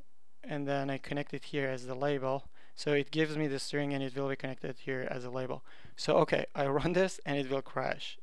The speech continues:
And if it doesn't crash, it means, like, it's how helpful it is if you want to show peop-, uh, an issue to other people. It's gonna work. Okay, run,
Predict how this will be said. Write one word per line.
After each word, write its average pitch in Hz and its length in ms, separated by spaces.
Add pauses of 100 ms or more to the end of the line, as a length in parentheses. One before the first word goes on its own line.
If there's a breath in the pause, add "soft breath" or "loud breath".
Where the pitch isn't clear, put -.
(100)
And 131 400 (1600 soft breath)
if 139 120
it 156 100
doesn't 151 240
crash, 139 300
it 135 100
means, 135 240
like, 123 300 (100)
it's - 160
how 135 300
helpful 131 380
it 120 80
is 123 200
if 123 100
you 117 120
want 120 240
to 120 220
show 123 280
peop-, - 320 (160)
uh, 127 300
an 127 160
issue 123 300
to - 140
other 123 200
people. - 380 (120)
It's - 100
gonna 131 200
work. 131 240
Okay, 147 240 (480 loud breath)
run, 170 340